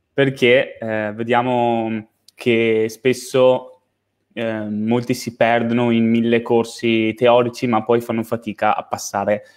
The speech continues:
alla pratica, per cui, eh, vorremmo un attimo dare alcuni consigli e, e poi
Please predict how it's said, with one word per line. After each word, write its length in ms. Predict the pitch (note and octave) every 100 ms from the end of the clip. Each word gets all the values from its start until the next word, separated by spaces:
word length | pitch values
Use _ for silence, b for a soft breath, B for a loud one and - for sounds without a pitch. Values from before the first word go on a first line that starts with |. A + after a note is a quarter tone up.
| b b
alla 180 | - A#2
pratica, 480 | A#2 G#2+ G#2 G2+ G#2
per 220 | - G#2
cui, 500 | - G#2+ G#2+ G#2+ G#2+ _
eh, 160 | G#2+
vorremmo 380 | - G#2+ G#2 G#2+
un 100 | A2
attimo 260 | G#2+ A2 A2
dare 240 | A2 A2+
alcuni 300 | A2+ A2 B2
consigli 540 | B2+ C#3+ - B2 A#2
e, 440 | B2 G#2+ A2 - _ _ _ _ _ _ _ -
e 100 | B2
poi 380 | A#2 A2 A2